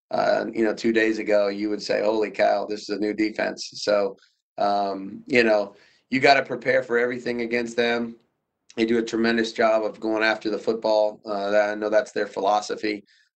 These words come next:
Uh, it's all about the ball, and there's no question we're gonna have to do a great job of protecting it and taking care of it. Um, they're gonna challenge us, uh, with, you know,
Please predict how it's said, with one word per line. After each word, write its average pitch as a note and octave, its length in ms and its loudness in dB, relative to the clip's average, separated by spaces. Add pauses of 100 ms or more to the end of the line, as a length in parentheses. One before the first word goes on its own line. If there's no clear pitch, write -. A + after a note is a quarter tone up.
Uh, G#2 280 -2
it's G2+ 180 -4
all G#2+ 160 4
about G#2 240 2
the G#2 80 -8
ball, G#2 400 0
and G2+ 280 -8
there's G2+ 240 -6
no G#2+ 120 0
question G#2 400 -2
we're G2+ 120 -2
gonna G#2 140 -4
have G#2+ 160 0
to - 80 -10
do G#2 160 0
a G2+ 40 -4
great G#2 220 0
job G#2 260 0
of F#2+ 80 -8
protecting G#2+ 500 -2
it G#2+ 120 0
and - 100 -12
taking - 240 -4
care A2 240 0
of G#2+ 60 -2
it. A2+ 180 -2 (480)
Um, G2 460 -6
they're A2 160 4
gonna G#2+ 160 0
challenge A2 440 0
us, - 360 -4
uh, G2+ 400 -4
with, G#2 360 0
you G#2+ 120 -2
know, G2+ 320 -2